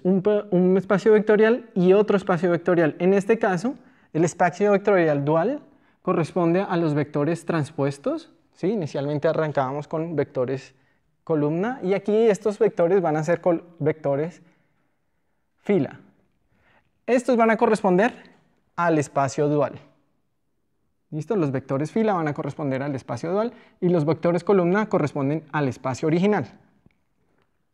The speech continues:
Y este señor que yo estoy poniendo aquí es simplemente el pro-, el producto interior.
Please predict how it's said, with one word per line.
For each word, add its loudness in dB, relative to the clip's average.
Y 4
este 2
señor 2
que 2
yo 2
estoy 0
poniendo 2
aquí -2
es 0
simplemente -2
el -2
pro-, -4
el -4
producto -2
interior. -2